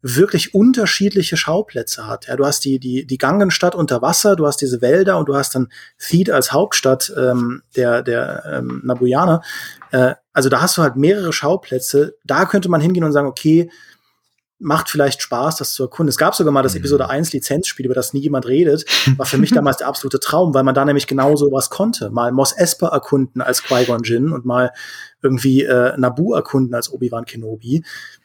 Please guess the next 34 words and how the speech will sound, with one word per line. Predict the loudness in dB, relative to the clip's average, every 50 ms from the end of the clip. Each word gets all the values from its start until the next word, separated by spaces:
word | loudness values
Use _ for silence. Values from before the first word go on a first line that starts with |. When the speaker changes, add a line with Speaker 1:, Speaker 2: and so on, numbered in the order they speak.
| _ _ _ _ _ -6 _
Speaker 1:
Aber | -2 0 0
das | 0 0 0
war | 0 2 2
halt | 2 2
in | 2
so | 2 4
einem | 4 2 2
kleinen | -2 -2 0 2 2 4 4 4 4 2
Rahmen | 2 0 -2 -4 -4 -4 -8 -10 -12 -8
cool, | -6 -6 -6 -6 -8 -4 0
nie | 2 4 4 4 2
in | 2
einem | 0 0
großen, | 0 0 -4 -2 -2 -2 -2 0 2
genau | 2 2 2 2
wie | 0 -2
kotor. | 0 0 2 2 2 -2 -4 -8 -8 -8
Das | -6 -6 -2
war | 0 0
der, | -2 -2 -10 -6 -6
die | -2
perfekte | 0 0 0 0 0 -2 -2 -4 0 0 2
Größe | 2 4 2 4 2 2 -2 -2
für | -2 0
eine | 0 0
Star | 0 0 -2 0 0 2 0
Wars | 0 0 -2 -6 -6 -6
Welt. | -4 -4
Speaker 2:
Ja. | -2 -2 -4 -4
Speaker 1:
kotor | -4 -2 -2 0 2 4 4 4 2 2 -2 -12 -20 -20 _ _ _ _ -6
hat | -4 0 2
dir | 2 4
das, | 4 2 2 2 0 -4 -4
diesen, | -6 -4 0 2 2 2 0